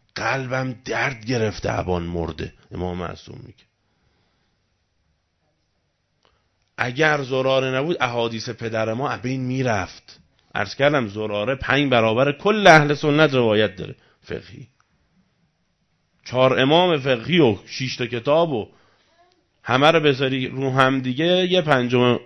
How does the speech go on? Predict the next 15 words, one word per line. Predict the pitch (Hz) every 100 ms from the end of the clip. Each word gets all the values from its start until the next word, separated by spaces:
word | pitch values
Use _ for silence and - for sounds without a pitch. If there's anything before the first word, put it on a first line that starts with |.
| -
زراره | 107 110 101 104 110
روایت | 104 95 92 92
دارن | 85 80 78 98
و |
یه | 120
پنجم | 127 110 104 113
محمد | 113 101 92 87
ابن | 87 85
مسلم. | 82 80 - 82 - _ _ _ _
اینا | 113 139
کوفی | 165 - 147 131 185 220
ان. | 208 139 110 _ _ _ _ _ _ _ _ _ _ _ _ _ _ _ _ _ _ _ _ _ _ _ _ _ _ _ _ _ _ _ _ _ _ _ -
امام | 92 113 123
مدینه | 104 95 95 92 90
است. | 82 -